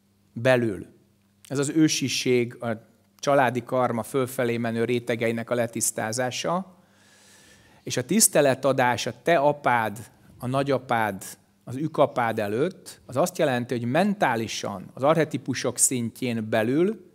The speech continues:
újra egyé válsz a család férfi vonalával, és el tudod sajátítani azt a teremtő energiát, amely az archetipusban le van kötve, és kell egy külső képviselő, aki ezt kinyitja.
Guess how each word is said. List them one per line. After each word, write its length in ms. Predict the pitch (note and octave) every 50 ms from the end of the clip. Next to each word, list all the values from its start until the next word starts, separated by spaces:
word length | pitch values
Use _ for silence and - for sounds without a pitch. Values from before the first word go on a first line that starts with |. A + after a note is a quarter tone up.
| _ _ _ _ _ _ _ _ _ _ _ _
újra 540 | - E3+ F3+ E3+ E3 D3+ C#3+ C3+ A#2+ A2+ - -
egyé 360 | C3 B2+ A#2+ A#2+ A#2+ A#2 A2+
válsz 320 | G#2+ G#2+ G#2+ A2 - -
a 60 | A#2
család 680 | G#2+ - - B2 A#2 A2+ A2+ A2 G#2+ G#2+ G#2+ A2 - - _
férfi 420 | - - - B2 A#2 - - -
vonalával, 880 | A2+ A2 A2 A2 A2 G#2+ G#2+ G#2 G2+ G#2+ A2+ A#2+ B2 C#3+ E3 F#3+ G3 - - _ - _ - _
és 120 | - C3+
el 240 | - - E3 F3 E3+
tudod 260 | E3 - C3 B2 A2+
sajátítani 640 | - - - B2+ B2 A#2 A2+ C3 A#2+ - A#2+ A#2+ A#2+
azt 260 | B2+ C3+ C3 - -
a 280 | A#2+ A#2+ A2+ - - _
teremtő 520 | _ - C#3 C3 B2 A#2+ A2+ - - A#2+ A#2+
energiát, 580 | B2+ C#3+ C#3+ C#3 C#3 C#3+ C#3+ C#3+ C#3+ C#3 -
amely 260 | C#3+ C#3+ D3 D3 D3
az 100 | D3+ D3+
archetipusban 800 | E3+ D#3 C3 A#2+ A2+ - C3+ B2+ B2+ C#3+ B2+ C3 C#3 C#3 C#3 D3
le 100 | C#3+ A#2+
van 220 | G#2+ A#2+ A#2+ A#2+
kötve, 600 | A#2 - C3 A2 - - A#2 A#2 C#3 F#3 G3 - - - - _ _
és 80 | -
kell 160 | - - E3 D#3
egy 140 | D3 C#3+
külső 460 | - - F3+ E3 D3+ - - C3+ A2+ A2
képviselő, 580 | - C#3+ C#3 C3 - B2+ A2 - - C3 C#3
aki 180 | D3 D3 - E3+
ezt 140 | D#3+ D3 D#3+
kinyitja. 760 | - F3 D3+ B2+ A2 G2 - - - B2+ A2 G2 F#2 -